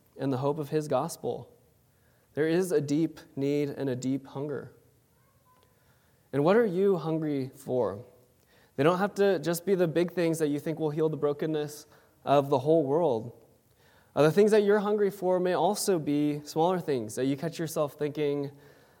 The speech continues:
"Well, if this were different, or if I had this, uh, my life would be all right." Maybe you're hungry, uh, for entertainment, because being entertained has become a surrogate for all the connection and purpose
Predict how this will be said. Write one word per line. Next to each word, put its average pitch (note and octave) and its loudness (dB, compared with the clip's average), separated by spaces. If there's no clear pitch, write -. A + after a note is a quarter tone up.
"Well, D3+ 6
if D#3 -2
this G3 4
were G3+ 4
different, E3 2
or C#3 0
if C#3 -2
I D#3 2
had E3 -2
this, E3 -4
uh, B2+ -2
my C#3 2
life F3 2
would F3+ -4
be F3 2
all E3+ 6
right." E3 0
Maybe E3 2
you're F#3+ 4
hungry, F3+ 2
uh, C3+ 0
for D3+ 0
entertainment, D#3+ 2
because C#3 0
being E3+ 4
entertained F3+ 0
has E3 -6
become D#3 0
a D3 0
surrogate E3 2
for C#3+ 0
all D3+ 6
the D3+ 0
connection D#3 -4
and C#3 -4
purpose D3+ -6